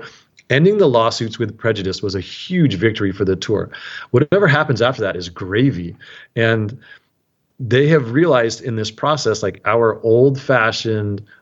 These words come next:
not-for-profit model, which dates to the nineteen sixties, makes no sense.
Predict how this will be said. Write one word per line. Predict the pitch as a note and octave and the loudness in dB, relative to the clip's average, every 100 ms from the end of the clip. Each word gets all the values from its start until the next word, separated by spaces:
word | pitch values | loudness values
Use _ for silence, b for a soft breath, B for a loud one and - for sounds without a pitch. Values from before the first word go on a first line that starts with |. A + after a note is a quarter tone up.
| - | -8
not-for-profit | G2+ G2+ A2+ C#3 C3+ B2 B2 D3 | -2 0 0 0 0 0 0 0
model, | B2 G2 F#2+ F#2+ F#2+ | 0 0 0 0 0
which | F2+ - | -4 -2
dates | G2+ B2 - | 0 0 0
to | |
the | G2 | -2
nineteen | F2 F2 A2 C#3 D3+ | 0 0 0 2 2
sixties, | - A#2 - A2 G2+ | 2 0 0 -2 0
makes | F#2+ F2+ G2 | 0 -2 -2
no | F2+ G2+ A2+ | 2 4 4
sense. | A#2 A2 F2+ E2+ - | 4 2 0 -4 -8